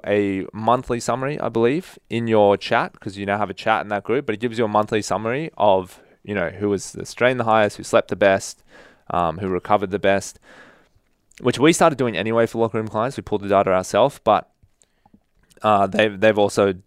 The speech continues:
doing it automatically for you now, which is really cool. I think that's a great way to increase engagement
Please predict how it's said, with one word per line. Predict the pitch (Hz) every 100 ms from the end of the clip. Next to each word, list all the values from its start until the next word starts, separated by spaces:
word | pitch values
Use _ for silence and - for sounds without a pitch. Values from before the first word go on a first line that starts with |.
| -
doing | 113 107
it |
automatically | 90 98 98 98 -
for | 95 101
you | 95
now, | 95
which | 95 113
is | 139
really | 131 143
cool. | 104 110 92
I | 82
think | 110
that's | 107 98
a | 95
great | 101 95 71
way | 92 92
to | - 87 -
increase | 90 95 90
engagement | 90 80 85 - 92